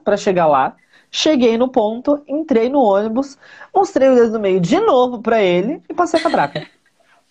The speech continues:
Speaker 2: Não, mas o pior é que eu ia falar, tipo, "Ah, então foram as consequências dos seus atos", mas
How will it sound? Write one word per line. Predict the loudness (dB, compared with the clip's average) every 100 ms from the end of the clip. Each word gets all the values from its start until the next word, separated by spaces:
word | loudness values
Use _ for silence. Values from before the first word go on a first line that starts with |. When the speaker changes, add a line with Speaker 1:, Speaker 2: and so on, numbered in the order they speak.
| -14 -12 -12 -18 -20 -20 -18
Speaker 2:
Não, | -8 -6 -4
mas | -4 -4
o | -8
pior | -4 -4
é | -6
que | -12
eu | -14
ia | -12
falar, | -10 -10 -12
tipo, | -18 -14
"Ah, | -12 -12 -16 _
então | -16 -10 -4
foram | -2 -4
as | -6
consequências | -16 -16 -14 -14 -14
dos | -18 -18
seus | -18 -14 -10
atos", | -8 -10 -14
mas | -12